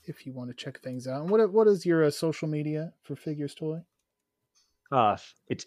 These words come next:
Speaker 2: at Figures Toy Co on the Twitter machine. Uh, if you just look up the company name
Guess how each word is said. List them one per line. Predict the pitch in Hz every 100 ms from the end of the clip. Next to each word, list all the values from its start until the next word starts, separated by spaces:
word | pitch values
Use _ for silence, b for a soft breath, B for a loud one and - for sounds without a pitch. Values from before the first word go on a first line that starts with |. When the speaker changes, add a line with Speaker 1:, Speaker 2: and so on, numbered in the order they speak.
| -
Speaker 2:
at | 139 -
Figures | - 147 123 123
Toy | - 127 117
Co | - 135 175 208
on | - 110 104
the | 98
Twitter | - 139 139
machine. | 135 - 151 175 180
Uh, | - 101 95 95
if | -
you |
just | 95 104 -
look | 110
up | 113 -
the | 107
company | - 120 110 113
name | 113 117 120